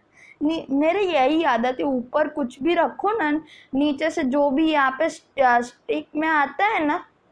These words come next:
स्टिक्स मतलब यहाँ पे जो भी नीचे आता है ना, वो मैं दबा ही देता हूँ। बस हो गया काम अपना। दोस्तों, जल्दी से मैं सारे टूल्स बना लेता हूँ। ये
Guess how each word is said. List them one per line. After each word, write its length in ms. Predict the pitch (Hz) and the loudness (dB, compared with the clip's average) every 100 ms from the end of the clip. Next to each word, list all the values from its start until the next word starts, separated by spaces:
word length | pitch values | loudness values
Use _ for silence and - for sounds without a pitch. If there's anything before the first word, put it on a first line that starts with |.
| _ _ - - _ | _ _ -20 -20 _
स्टिक्स 480 | - - 277 311 - | -16 -8 -4 -4 -4
मतलब 380 | 330 302 320 349 | -4 -2 0 0
यहाँ 240 | 320 262 | 2 0
पे 160 | 262 320 | 0 0
जो 200 | 269 294 | 2 2
भी 120 | 285 | 2
नीचे 320 | 320 294 240 | 0 -2 0
आता 240 | 339 320 359 | 0 0 0
है 60 | |
ना, 60 | 339 | 2
वो 140 | 294 | 2
मैं 260 | 269 285 277 | 2 0 2
दबा 200 | 233 226 | 2 4
ही 120 | 220 | 2
देता 240 | 214 202 208 | 2 0 0
हूँ। 160 | 214 | 2
बस 320 | 226 202 - - | 2 2 0 2
हो 140 | 285 | 4
गया 200 | 254 208 - - _ _ _ _ - | 4 0 -4 -12 _ _ _ _ -2
काम 300 | 233 226 220 | 0 2 0
अपना। 420 | 208 - 214 214 - _ _ _ _ _ _ - | -2 -4 -4 -4 -8 _ _ _ _ _ _ -6
दोस्तों, 600 | 233 247 285 - 311 349 392 _ _ _ _ _ _ - | -2 0 -2 0 0 2 -2 _ _ _ _ _ _ -2
जल्दी 340 | 269 294 294 | 0 2 0
से 120 | 311 | 0
मैं 140 | 302 294 | 0 0
सारे 340 | 294 254 254 | 0 2 2
टूल्स 440 | 277 269 262 262 - | 0 -2 -2 -4 -2
बना 260 | 262 262 247 | 0 0 0
लेता 280 | 247 247 | -2 0
हूँ। 180 | 262 262 | 0 0
ये 240 | 240 262 | 0 0